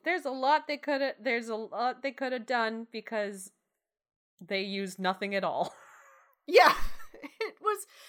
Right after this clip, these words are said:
Speaker 2: like, there's just, like, a brief scene where after they arrive in Borromeo, they go to the docks and they, 'cause, uh, 'cause Antonio, at one point, he's bragging to Uberta about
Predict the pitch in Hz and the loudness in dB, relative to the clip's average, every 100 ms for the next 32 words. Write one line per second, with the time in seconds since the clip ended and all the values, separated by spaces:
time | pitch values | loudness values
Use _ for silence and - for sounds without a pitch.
0 | - - - 392 415 - _ _ _ _ | -20 -20 -8 -4 -4 -8 _ _ _ _
1 | _ - 294 392 494 494 494 453 349 320 | _ -10 -4 -4 -4 -4 -2 -2 -4 -2
2 | 381 381 - - 330 370 330 247 226 247 | -2 -2 -6 -6 -4 -2 -4 -6 -4 0
3 | 247 269 285 277 262 240 240 254 330 269 | 2 0 -4 -4 -4 0 0 0 -6 -10
4 | 262 240 254 254 208 175 180 190 _ _ | -2 -2 -2 -4 -4 -4 -6 -10 _ _
5 | _ - 226 214 262 285 294 233 185 190 | _ -4 -4 -2 -6 -6 -8 -8 -10 -6
6 | 254 294 208 190 - - - - _ _ | -2 2 2 0 -6 -12 -12 -16 _ _
7 | _ - 233 233 233 233 - - 269 - | _ -8 -6 -2 0 0 -4 -8 -10 -12
8 | 143 107 - - _ - _ _ _ - | -16 -18 -20 -20 _ -20 _ _ _ -20
9 | - _ - 240 - 349 370 349 403 427 | -20 _ -20 -18 -12 -8 -8 -6 -4 -2
10 | 403 403 381 294 262 247 269 - 247 220 | -2 -4 -2 -2 0 0 -2 -4 -4 -4
11 | 240 226 202 220 220 233 233 220 214 190 | -10 -12 -6 -4 -4 -8 -10 -10 -8 -8
12 | 196 196 185 185 185 190 | -8 -8 -10 -8 -6 -6